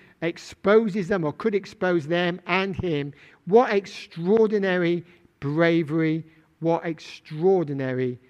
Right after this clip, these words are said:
obedience. See the theme? Elijah's obedience,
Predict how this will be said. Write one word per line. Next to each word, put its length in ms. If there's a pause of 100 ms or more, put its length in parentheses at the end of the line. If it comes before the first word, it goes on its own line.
(340)
obedience. 960 (640)
See 160
the 120
theme? 400 (920)
Elijah's 600
obedience, 840